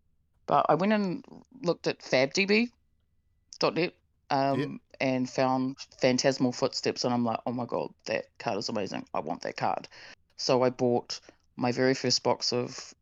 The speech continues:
Speaker 1: um, Monarch first. It cost a lot of money, but I'm like, "That's okay." And, you know, set everything up on the kitchen table and unboxed it, and I had a Phantasmal Footsteps.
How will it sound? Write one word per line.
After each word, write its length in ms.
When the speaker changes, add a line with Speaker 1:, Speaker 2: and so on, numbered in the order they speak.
Speaker 1:
um, 260
Monarch 340
first. 600
It 100
cost 440
a 40
lot 280
of 120
money, 220
but 120
I'm 120
like, 160
"That's 240
okay." 340
And, 580
you 60
know, 140
set 200
everything 380
up 180
on 100
the 60
kitchen 320
table 560
and 120
unboxed 500
it, 240
and 120
I 60
had 180
a 60
Phantasmal 560
Footsteps. 640